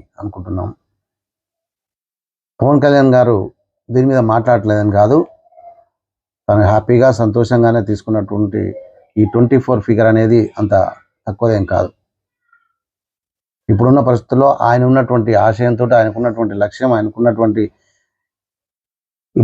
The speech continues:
ముందు చూపు ఇరవై నాలుగు అనేది అతనికి తెలుసు చాలా బెటర్ అనే. నాకు తెలిసి ఇంకో పది, పన్నెండు రావచ్చు.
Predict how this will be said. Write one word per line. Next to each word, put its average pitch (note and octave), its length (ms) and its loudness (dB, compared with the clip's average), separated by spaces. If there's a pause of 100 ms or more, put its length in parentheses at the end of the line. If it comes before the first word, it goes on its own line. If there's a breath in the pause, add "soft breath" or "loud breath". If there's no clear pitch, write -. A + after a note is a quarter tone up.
(100)
ముందు D#3 280 4
చూపు B2+ 260 2 (240)
ఇరవై A#2+ 280 -2
నాలుగు A#2+ 260 2
అనేది A#2+ 240 0
అతనికి G#2+ 440 0
తెలుసు A#2 360 -6 (140)
చాలా G2+ 180 2
బెటర్ G2+ 340 -4
అనే. G2+ 160 -2 (960)
నాకు A#2 240 2
తెలిసి A2+ 200 0
ఇంకో A#2 260 2
పది, G#2+ 240 0
పన్నెండు G2+ 340 0
రావచ్చు. G2+ 440 0